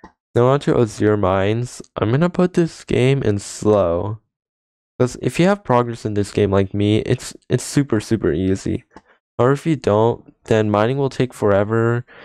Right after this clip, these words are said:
and getting down to around Y one hundred and lower just to find some rubies, or you can just mine at the surface for some rare amethysts, but then it will take forever to mine. That's just slow, I guess. Then we're on to banana eats.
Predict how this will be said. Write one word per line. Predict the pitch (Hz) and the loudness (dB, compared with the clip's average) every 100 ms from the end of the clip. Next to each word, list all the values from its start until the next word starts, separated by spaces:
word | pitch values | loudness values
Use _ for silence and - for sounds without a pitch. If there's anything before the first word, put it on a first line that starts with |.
| - _ | -20 _
and | 113 | -2
getting | 104 113 143 | 0 0 0
down | 143 143 139 | 0 0 -2
to | 143 123 | -2 0
around | 107 107 107 101 - | 2 2 2 0 0
Y | 107 113 | 0 2
one | 107 104 | 0 -2
hundred | 107 107 113 101 | -2 -2 0 -2
and | 90 | -2
lower | 92 98 104 107 | 0 2 2 0
just | - 123 - | 0 -2 -2
to | 127 | -6
find | - 110 104 104 110 - - _ _ | -2 0 0 0 -4 -14 -20 _ _
some | - 117 110 | -4 0 0
rubies, | 104 113 120 127 120 | 2 2 4 4 4
or | 71 120 147 | 2 2 2
you | 147 | 2
can | 143 | -2
just | 127 135 - | -2 -2 0
mine | 117 117 | 0 0
at | 117 | -2
the | 110 | -4
surface | - 110 113 - 110 - | -2 0 -2 -2 -6 -6
for | - 117 | 0 0
some | - 110 98 | 0 -4 0
rare | 107 107 - | 0 0 0
amethysts, | 107 120 139 151 151 - _ - - - _ | 0 0 2 0 0 -6 _ -20 -20 -20 _
but | - | -2
then | 165 | 0
it | |
will | 175 | 0
take | 160 143 | 0 -2
forever | - 120 113 | 2 2 2
to | 107 | -2
mine. | 104 110 113 - | 0 2 0 0
That's | 123 147 | 0 0
just | 202 - | -2 -4
slow, | - 110 98 78 - | -2 0 0 -4 -6
I | |
guess. | 95 80 104 - - - _ _ | -2 0 -2 -4 -18 -20 _ _
Then | 127 | 0
we're | 160 | 2
on | |
to | 180 - | 0 -4
banana | - 107 110 107 | -2 0 2 2
eats. | - 113 123 123 - | 0 0 0 -2 -10